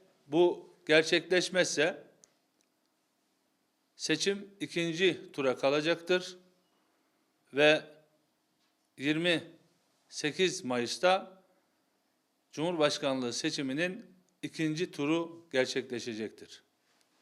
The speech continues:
Şayet böyle bir sonuç olursa Büyük Birlik Partisi tüm kadroları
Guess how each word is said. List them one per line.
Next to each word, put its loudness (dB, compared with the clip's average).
Şayet 8
böyle 6
bir 0
sonuç -4
olursa 0
Büyük -4
Birlik 4
Partisi 2
tüm -6
kadroları 0